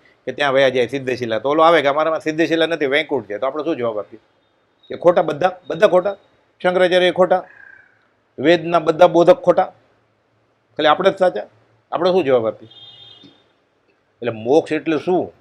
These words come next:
પરમાત્મા એટલે શું, આપણને શું ખબર? તો એણે કહ્યું, "હું પરમાત્મા છું એટલે પરમાત્મા." આપણને શું ખબર પરમાત્મા એટલે શું?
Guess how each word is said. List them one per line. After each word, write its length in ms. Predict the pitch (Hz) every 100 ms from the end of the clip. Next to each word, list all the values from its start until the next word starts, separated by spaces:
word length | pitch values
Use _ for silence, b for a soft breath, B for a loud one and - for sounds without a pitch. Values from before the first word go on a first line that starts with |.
| _ b b _
પરમાત્મા 540 | 131 135 156 156 156
એટલે 240 | 156 147 147
શું, 340 | - 185 104 -
આપણને 280 | 113 165 208
શું 120 | 220
ખબર? 240 | 202 123 90 _ _ _ _ _ _ _ _ _ _ _ _ _ _
તો 80 | 135
એણે 260 | 147 196 220
કહ્યું, 200 | 196 190
"હું 120 | 170
પરમાત્મા 480 | 160 165 151 123 123
છું 140 | 127
એટલે 140 | 143 190
પરમાત્મા." 480 | 214 208 151 110
આપણને 260 | 127 175 190
શું 160 | 196 160
ખબર 120 | 131
પરમાત્મા 460 | 139 135 131 117
એટલે 140 | 117 107
શું? 140 | 123